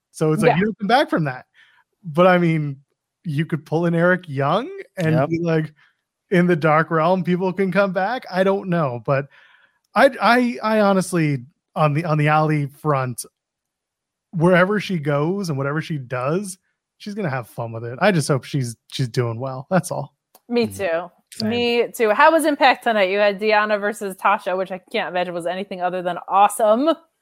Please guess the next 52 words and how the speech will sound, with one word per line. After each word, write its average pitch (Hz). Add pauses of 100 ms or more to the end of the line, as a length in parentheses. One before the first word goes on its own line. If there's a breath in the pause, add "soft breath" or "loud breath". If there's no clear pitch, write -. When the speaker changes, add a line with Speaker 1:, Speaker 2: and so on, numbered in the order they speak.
(120)
Speaker 1:
So, 226
I 240
mean, 220
this 254
is 277
the 185
Chicago 170
tapings. 135
This 165
is 240
what 240
they 214
taped 185
after 170
Bound 147
for 151
Glory. 127
So 151
we're 143
still 233
out 175
of 165
sync -
in 143
terms 147
of 131
when 147
things 143
were 120
taped 196
because 143
last 151
week 165
was 127
U 131
K 185
and 147
then 131
they 131
did 127
Turning 170
Point 151
and 135
now 151
we're 147
back 143
to -
Chicago 147
from 135 (100)
three 143
weeks 139
ago. 143